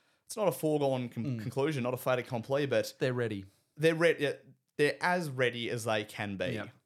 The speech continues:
Speaker 1: And it's not like there's been false starts. They've just built towards this
Speaker 2: Mm.
Speaker 1: year by year, and it take, it, it shows.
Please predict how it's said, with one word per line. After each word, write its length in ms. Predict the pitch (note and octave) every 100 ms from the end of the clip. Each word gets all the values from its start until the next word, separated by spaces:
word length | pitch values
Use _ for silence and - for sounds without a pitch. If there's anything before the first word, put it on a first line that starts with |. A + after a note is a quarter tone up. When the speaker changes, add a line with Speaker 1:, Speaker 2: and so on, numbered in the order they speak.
| _ _ -
Speaker 1:
And 80 | B2
it's 80 | F3
not 80 |
like 80 | F#3+
there's 140 | E3 C#3+
been 140 | C3+
false 320 | - B2+ A#2
starts. 340 | - A2+ A#2 A#2
They've 140 | G#2+
just 380 | A2 A#2+ A2+ G#2+
built 320 | B2 A2+ A2+ -
towards 480 | - A2+ G2 F#2+ F#2+
this 240 | F#2+ F#2 -
Speaker 2:
Mm. 160 | A2+
Speaker 1:
year 200 | G#2+ A#2+ A#2+
by 180 | G#2
year, 280 | G2 G2 F#2+
and 100 | E2
it 100 | A#2+
take, 300 | - A#2+ D3+
it, 360 | A2 A2+ - A#2 -
it 140 | G#2
shows. 480 | - G2+ C#3 G2